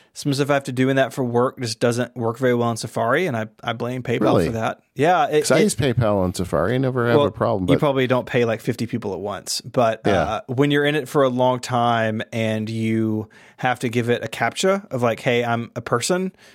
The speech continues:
Speaker 1: it doesn't work in Safari. It also does some weird things in Safari, both it and FreshBooks. If you copy and paste in,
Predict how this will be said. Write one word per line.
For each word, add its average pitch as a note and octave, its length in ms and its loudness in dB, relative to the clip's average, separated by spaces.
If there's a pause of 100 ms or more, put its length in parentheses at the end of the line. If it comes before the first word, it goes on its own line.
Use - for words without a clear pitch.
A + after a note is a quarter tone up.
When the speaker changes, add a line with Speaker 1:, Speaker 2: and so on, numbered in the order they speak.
(420)
Speaker 1:
it B2 120 0
doesn't B2 260 2
work A#2+ 180 0
in B2+ 60 -2
Safari. G#2+ 720 0 (400)
It B2+ 100 4
also B2+ 360 2
does B2 260 2
some A#2+ 200 0
weird A#2+ 200 2
things A#2 240 -4
in G#2 80 -10
Safari, A2+ 680 0 (760)
both B2 260 0
it B2 120 2
and A#2+ 180 -2
FreshBooks. A2+ 560 -2
If - 140 -8
you A#2+ 80 0
copy A#2+ 380 -2
and A#2 100 -4
paste A#2 320 -2
in, A2 320 -2